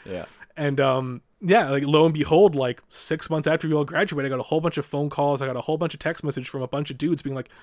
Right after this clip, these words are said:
Speaker 2: "You were right. Like, I came in, they wanted me to punch somebody, I didn't know what I was doing."
Speaker 1: Mm-hmm.
Speaker 2: And I was like, "Yeah, we all need to learn it." Like, it, it happens more for men than women,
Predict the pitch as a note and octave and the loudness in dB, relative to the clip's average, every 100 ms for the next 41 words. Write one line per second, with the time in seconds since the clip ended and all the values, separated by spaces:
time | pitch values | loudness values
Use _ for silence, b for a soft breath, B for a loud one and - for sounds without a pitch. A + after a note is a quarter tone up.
0 | B - E3 C#3+ F#3+ - - C3 - B2+ | B -4 0 2 2 0 -4 -8 -4 -4
1 | D3+ F3+ D#3+ D3+ C#3+ C3 B2+ D3+ D3+ D3 | -2 0 0 0 0 0 -2 0 -2 -2
2 | D#3+ - C#3 B2+ A#2+ C3+ C3+ C3 B2+ B2 | -4 -2 -4 -4 -4 -4 -2 -2 -4 -6
3 | B2 G#2 - - G2+ G2 F2 _ _ _ | -10 -10 -16 -14 -8 -8 -10 _ _ _
4 | _ _ - C#3 C#3 C3 A#2+ - D#3 F#3+ | _ _ -6 -4 -2 -2 -6 -12 -4 -4
5 | D3 D3+ C#3 D3+ D#3+ D#3 D3 E3+ C3+ C#3 | -2 -2 2 2 2 0 -2 -2 -4 -4
6 | C#3 D3 C#3+ B B B E3 D3 A3 A#3 | -4 -2 -4 B B B -2 0 2 0
7 | F#3 G3+ G#3 F3+ D#3+ D#3+ D3+ D3 C3+ B2 | 0 0 2 0 0 0 -2 -2 -4 -4
8 | C#3 | -8